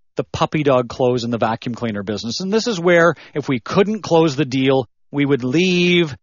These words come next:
the vacuum cleaner behind, or the puppy dog behind, and hope that they would use it and want it, and I would come back the next day, and ninety-nine times out of a hundred, I would pick up that vacuum cleaner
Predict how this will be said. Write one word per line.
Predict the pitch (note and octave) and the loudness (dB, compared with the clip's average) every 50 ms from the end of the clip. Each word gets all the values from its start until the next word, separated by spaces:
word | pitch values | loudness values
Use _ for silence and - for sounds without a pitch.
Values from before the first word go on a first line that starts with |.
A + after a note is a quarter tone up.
| _ _ - | _ _ -4
the | D3+ C3+ | -2 2
vacuum | D3+ D3 D3 C#3+ - - D#3 D3 C#3+ | 4 4 2 2 0 -4 -6 -6 -6
cleaner | - - D3 C#3 C3+ C3+ C3+ C3 B2 _ _ _ _ | -4 -2 -2 -2 0 0 -2 -2 -4 _ _ _ _
behind, | - C3+ B2 A2 C3 C#3 B2+ A#2 G2+ E2+ - - _ _ _ _ _ - | -4 -4 -2 0 2 2 2 2 0 -4 -12 -20 _ _ _ _ _ -8
or | A#2+ A#2+ | -6 -6
the | B2 | -4
puppy | - - C#3+ C#3 - C3+ A#2+ | -4 -2 -4 -2 -2 -2 0
dog | C3 B2 B2 A2+ | 0 0 0 0
behind, | A2+ B2+ A#2 B2 B2 B2 B2 B2 A#2 - - - - - | -2 -2 0 0 0 0 0 -2 -6 -10 -18 -20 -12 -8
and | - D3+ | -6 -6
hope | C#3+ - - G#3 A3+ A3+ - - - _ _ - _ _ - | -6 0 4 4 4 4 0 -6 -20 _ _ -20 _ _ -2
that | D#3 D#3 D#3 D#3 D#3+ D#3 - - - _ _ _ _ - | 2 2 4 4 2 2 -2 -6 -16 _ _ _ _ -6
they | C3 D3 D#3 E3 E3+ | 0 2 2 4 2
would | E3 D3+ D#3 D3 D3 C3 G#2+ _ _ - | 2 4 4 2 2 0 -6 _ _ -10
use | B2 D3+ F3+ F#3+ G3 E3+ C#3+ | -4 0 0 2 2 2 2
it | F#3 F#3 - - _ _ _ | 0 -2 -2 -8 _ _ _
and | - C3+ D3 C#3+ | -8 -6 -4 -2
want | C#3+ D3 C#3 C#3 C#3+ C#3 | 0 2 2 2 2 2
it, | C#3 - - - _ _ _ _ _ _ _ _ _ | 0 -2 -8 -16 _ _ _ _ _ _ _ _ _
and | - C4+ C3+ | -6 -2 -2
I | C#3 | -2
would | C3 C3 A#2 | -2 -2 -4
come | - D#3 D3+ C#3+ | -4 -4 0 0
back | C#3+ C#3 C#3 - | 0 0 0 -2
the | - C3+ | -2 -4
next | C3 C3+ B2+ - - | -2 -4 -4 -6 -2
day, | - C3 B2+ B2+ C3 - _ _ _ _ _ _ - | 0 0 2 0 0 -4 _ _ _ _ _ _ -10
and | F3+ F3 | -6 -2
ninety-nine | F#3+ G3 F#3+ F#3 E3+ D#3+ D#3 C#3+ | 0 0 2 2 0 0 0 0
times | - D3 C#3+ C#3 B2+ C#3+ | 0 -2 -2 0 0 0
out | B2+ | 0
of | B2+ A#2+ | 0 0
a | A#2 | 0
hundred, | A2+ B2+ C3 B2 B2+ B2 - _ _ _ | -2 -2 -2 -2 -4 -4 -6 _ _ _
I | - C3 | -6 -4
would | C3 B2+ A2+ - | -4 -4 -4 -4
pick | - D3 - - | -6 -4 -2 -2
up | B2 A#2 - | -2 -2 0
that | C3 A#2+ B2 A#2 | -2 -2 -2 0
vacuum | A#2 B2 B2 B2 - C3+ B2 | 0 0 0 0 -2 -4 -6
cleaner | A#2 - C3 B2 B2 B2 A#2+ | -6 -4 -4 -4 -2 -2 -4